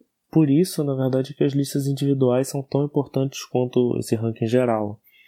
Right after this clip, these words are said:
Porque nas listas individuais que a gente encontra, é, as particularidades do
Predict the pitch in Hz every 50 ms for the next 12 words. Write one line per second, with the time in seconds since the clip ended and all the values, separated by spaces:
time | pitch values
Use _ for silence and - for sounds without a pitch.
0 | _ - - - - - - _ _ _ _ _ _ - 117 - - 123 120 123
1 | 123 120 123 127 - 139 135 127 131 131 127 131 131 131 127 127 123 131 135 -
2 | - 143 147 147 - - 147 139 - - 139 135 139 139 - - - 139 143 143
3 | 143 143 139 135 123 120 117 120 _ _ _ _ _ _ - - - - _ _
4 | _ _ _ _ _ 320 - 117 117 117 117 117 117 113 - - 123 117 - -
5 | - - 123 117 117 117 113 107 107 113 117 120 117 117 113 107 107 - - -
6 | - - - 117 - -